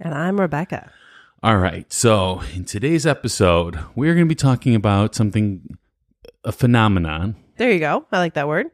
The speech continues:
Speaker 2: called doppelgangers.
Speaker 1: Doppelganger.
Speaker 2: Yeah, so I, I had asked you before we started doing a bunch of research
Speaker 1: Mm-hmm.
Speaker 2: if you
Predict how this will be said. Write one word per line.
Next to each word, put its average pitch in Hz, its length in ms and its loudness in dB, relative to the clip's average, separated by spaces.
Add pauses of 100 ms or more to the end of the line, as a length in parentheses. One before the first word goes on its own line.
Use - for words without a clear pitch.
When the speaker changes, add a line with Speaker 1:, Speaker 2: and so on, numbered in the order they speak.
Speaker 2:
called 95 640 0 (440)
doppelgangers. 85 1080 -4
Speaker 1:
Doppelganger. 117 640 -14 (560)
Speaker 2:
Yeah, 139 340 -2
so 131 540 2 (1500)
I, 117 340 -8 (120)
I 131 200 0
had 160 120 2
asked 123 380 0
you 107 100 2
before 98 760 2 (140)
we 101 140 -4
started 101 280 -2
doing 107 160 2
a 98 40 0
bunch 101 200 0
of 104 60 -4
research 104 580 0 (460)
Speaker 1:
Mm-hmm. 156 220 -14 (320)
Speaker 2:
if 101 180 -8
you 104 600 4